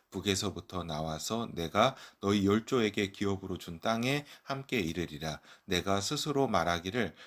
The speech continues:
내가 어떻게 하든지 너를 자녀 중에 두며 허다한 나라 중에 아름다운 산업인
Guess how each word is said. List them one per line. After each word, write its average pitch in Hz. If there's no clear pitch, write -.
내가 87
어떻게 135
하든지 113
너를 98
자녀 107
중에 101
두며 101
허다한 135
나라 90
중에 92
아름다운 95
산업인 131